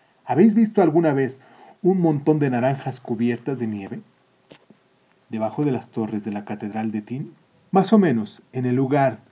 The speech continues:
en el que se muestra uno de los guerreros husitas del monumento,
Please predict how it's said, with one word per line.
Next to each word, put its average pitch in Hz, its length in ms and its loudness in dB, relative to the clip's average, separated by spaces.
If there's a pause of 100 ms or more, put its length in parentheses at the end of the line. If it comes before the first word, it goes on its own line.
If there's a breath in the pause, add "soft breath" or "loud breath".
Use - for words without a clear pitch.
(300 soft breath)
en 127 120 -8
el 120 140 -4
que 127 160 -4
se 143 120 -6
muestra 147 600 -2
uno 156 180 -4
de 147 140 2
los 123 180 -2
guerreros 117 560 -4
husitas - 720 -8 (240 soft breath)
del 123 160 -4
monumento, 185 600 2